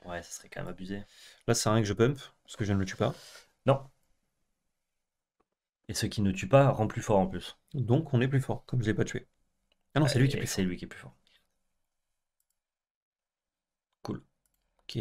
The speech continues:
Speaker 2: petit land.
Speaker 1: Et là, on, il faut juste passer le tour, je pense.
Speaker 2: Ouais.
Speaker 1: Et effectivement, il a quoi à nous prendre ? Il a un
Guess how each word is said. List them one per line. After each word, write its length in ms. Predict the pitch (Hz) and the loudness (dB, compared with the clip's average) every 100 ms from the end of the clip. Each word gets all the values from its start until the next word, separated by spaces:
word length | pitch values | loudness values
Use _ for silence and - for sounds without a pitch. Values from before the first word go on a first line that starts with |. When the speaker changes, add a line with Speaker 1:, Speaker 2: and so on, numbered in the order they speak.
| 110 | -6
Speaker 2:
petit 220 | - - 117 | -8 -10 -6
land. 360 | 110 123 135 - | -4 -2 -4 -4
Speaker 1:
Et 160 | 95 | -4
là, 160 | 90 113 | 0 2
on, 120 | 120 | 4
il 100 | 95 | 2
faut 240 | - 120 127 | 0 -2 -2
juste 260 | 107 127 - | -2 -4 -2
passer 260 | 131 - 139 | -2 0 0
le 120 | 117 | 0
tour, 240 | - 104 | -2 -6
je 60 | 98 | -6
pense. 440 | 95 90 92 - 113 | -6 -6 -6 -8 -4
Speaker 2:
Ouais. 360 | 107 101 131 190 _ _ _ _ _ _ _ _ _ _ _ _ _ _ _ _ _ _ _ - | -2 -2 -4 -8 _ _ _ _ _ _ _ _ _ _ _ _ _ _ _ _ _ _ _ -4
Speaker 1:
Et 60 | |
effectivement, 480 | 101 - 98 - 113 | -4 -2 -4 0 2
il 80 | 131 | 4
a 80 | 92 | 2
quoi 220 | - 98 | 4 4
à 40 | |
nous 140 | 92 92 | 4 2
prendre ? 260 | - 87 | -2 -4
Il 120 | 90 85 | -2 0
a 460 | 85 87 87 90 | 0 0 0 -4
un 100 | 95 | -6